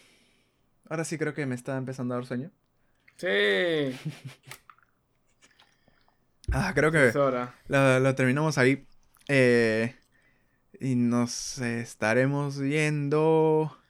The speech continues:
Speaker 1: si es que no se nos malogra otra vez tu Mac, am,
Speaker 2: Ah. O
Speaker 1: en dos
Speaker 2: si me,
Speaker 1: semanas.
Speaker 2: o si no me que-, o si no me quedo dormido.
Speaker 1: O si no te quedas dormido.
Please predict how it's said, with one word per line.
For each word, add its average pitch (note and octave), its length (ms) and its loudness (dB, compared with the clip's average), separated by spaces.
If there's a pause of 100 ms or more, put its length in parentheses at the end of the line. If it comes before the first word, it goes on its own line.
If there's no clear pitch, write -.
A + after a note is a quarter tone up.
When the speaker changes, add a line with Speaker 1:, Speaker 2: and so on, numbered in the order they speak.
(500)
Speaker 1:
si C3+ 140 -4
es C3+ 80 -4
que C#3 100 4
no D3+ 160 4
se D#3+ 140 2
nos D3 160 2
malogra D3 420 4
otra C#3 160 4
vez C#3 200 2
tu E3 180 10
Mac, D3+ 340 4 (1040)
am, B2 680 0
Speaker 2:
Ah. - 40 -20 (1080)
O D#3+ 120 0
Speaker 1:
en A#2+ 80 0
dos C3 100 4
Speaker 2:
si C3+ 60 6
me, D#3+ 60 6
Speaker 1:
semanas. C3+ 420 2
Speaker 2:
o - 20 -12
si C#3+ 140 -8
no D3 100 2
me D3 140 2
que-, D#3 80 -6
o D3 120 -2
si C#3+ 120 -4
no D3 80 4
me C#3+ 100 2
quedo D3 160 4
dormido. C3 480 2 (600)
Speaker 1:
O C3 120 -8
si C3+ 140 -4
no D#3 140 0
te B2+ 120 -2
quedas B2+ 300 0
dormido. A#2+ 580 -2